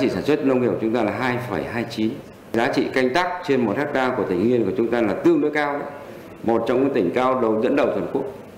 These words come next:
Đặc biệt là thu ngân sách. Sáu tháng đầu năm chúng ta là vượt một trăm ba mươi chín phần trăm cách cả năm rồi. So với cùng kỳ là nó vượt gần ba trăm phần trăm. Về thu hút đầu tư, tổng số chúng ta thu hút được ba mươi tám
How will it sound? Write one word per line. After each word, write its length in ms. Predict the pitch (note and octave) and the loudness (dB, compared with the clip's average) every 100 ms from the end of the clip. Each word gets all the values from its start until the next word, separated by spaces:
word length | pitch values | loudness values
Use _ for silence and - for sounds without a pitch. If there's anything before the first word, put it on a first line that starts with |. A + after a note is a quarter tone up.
| - - | -14 -2
Đặc 180 | C3 C#3 C#3 - - | 0 0 -2 -6 0
biệt 180 | D3+ C#3 - | 2 2 0
là 160 | A2 G#2 | -2 0
thu 200 | B2+ C#3 | 0 2
ngân 180 | C3 A#2 | 2 0
sách. 180 | D3 D3 - - - - | -2 -4 -10 -16 -18 -8
Sáu 300 | - B2+ F3 E3+ | 0 2 2 2
tháng 300 | C3 D#3+ D#3+ | 2 2 2
đầu 120 | A2+ | 2
năm 280 | C3 C3 A#2 | 2 2 0
chúng 140 | B2+ | 0
ta 120 | B2+ B2 | 2 0
là 120 | G2 - - - | -2 -4 -20 -4
vượt 320 | A2 A#2 - | 2 2 2
một 200 | A#2 A2 - | 2 2 2
trăm 260 | C3+ B2+ | 0 2
ba 180 | C3+ D3 | 2 0
mươi 80 | C#3 | 0
chín 120 | D3+ D#3+ | 0 0
phần 100 | C#3 | 0
trăm 120 | B2+ - | 0 0
cách 120 | B2+ | 0
cả 60 | F2+ | 2
năm 220 | A2+ B2 | 2 2
rồi. 100 | G#2+ - - - - - - | 0 -6 -10 -16 -16 -18 -10
So 240 | - D#3 D#3 | 0 4 4
với 160 | D3+ D#3 | 2 2
cùng 260 | C3 G#2+ F#2+ | 2 2 4
kỳ 360 | B2+ A#2 G2+ | 4 4 0
là 120 | G2 | -2
nó 140 | D2+ B2 | -2 0
vượt 240 | A#2 - | 0 2
gần 200 | G#2+ F#2+ | 2 2
ba 220 | A2 A2 G#2+ | 2 0 -2
trăm 100 | G2+ | -2
phần 140 | F2+ D#2 | -2 -4
trăm. 140 | E2+ - - - - - - - | -6 -8 -16 -18 -18 -18 -12 0
Về 280 | A#2+ B2+ - | 4 4 2
thu 60 | |
hút 120 | G3 D#3+ | 2 2
đầu 80 | B2+ | 4
tư, 200 | E3 E3+ - - - - - - | 4 2 -2 -14 -18 -20 -10 -2
tổng 240 | A#2 D#2+ G2+ | 0 0 2
số 120 | A#2 | 2
chúng 140 | C3+ | 2
ta 100 | C3 | 0
thu 160 | B2+ C3+ | 2 2
hút 160 | E3+ | 2
được 60 | - | 2
ba 160 | - C3+ | 2 2
mươi 120 | C3 C3 | 2 2
tám 180 | C#3+ | 0